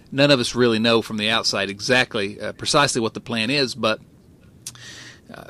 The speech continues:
you know, Peraza does have to play, uh, if he's up. They brought him up for a month, uh,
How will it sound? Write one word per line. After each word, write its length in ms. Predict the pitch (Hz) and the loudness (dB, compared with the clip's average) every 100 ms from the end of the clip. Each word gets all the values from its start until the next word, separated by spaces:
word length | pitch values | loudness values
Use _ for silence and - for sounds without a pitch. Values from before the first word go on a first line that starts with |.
| - - | -20 -12
you 120 | 151 127 | -4 -2
know, 240 | 101 - - - - | -2 -4 -14 -20 -2
Peraza 460 | 143 151 165 160 | 6 8 8 6
does 160 | 143 160 | 6 6
have 160 | 156 | 4
to 80 | 151 | 2
play, 380 | 147 147 139 135 - - - - | 4 6 6 2 -10 -20 -14 -6
uh, 140 | 117 | -4
if 140 | 123 127 | -2 0
he's 160 | 113 | 2
up. 160 | 123 - | 4 4
They 100 | 110 | 2
brought 220 | 135 139 | 4 4
him 100 | 139 | 4
up 140 | 135 | 0
for 160 | - 113 | 2 4
a 100 | 107 | 4
month, 320 | 120 151 - | 4 2 0
uh, 100 | 139 | -6